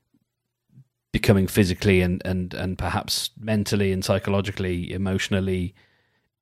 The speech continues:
impenetrable, uh, in order to keep myself safe. Um, and what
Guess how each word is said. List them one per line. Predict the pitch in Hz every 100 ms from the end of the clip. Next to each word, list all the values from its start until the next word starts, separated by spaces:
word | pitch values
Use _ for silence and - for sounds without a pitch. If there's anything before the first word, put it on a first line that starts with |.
| -
impenetrable, | 104 92 - 110 104 - 95 82 76 78 - _ _ _ _ _ _ _ _ _ - -
uh, | - 98 98
in | 95 151
order | 135
to | 127
keep | - 113
myself | 113 - 139 196
safe. | - - 135 - _ _ _ _ _ _ _ _ _ -
Um, | 113 113 113 113 113 110 _ _ _ _ _ _ _ _ _ _ _ _ _ _ _ _ _ _ _
and | 123 120 120 117 117 117 - - - _ _ _ _ _ _ _ _ _ _ _ _ _ _ _ _ _ _ _ _ _ -
what | 123 175 196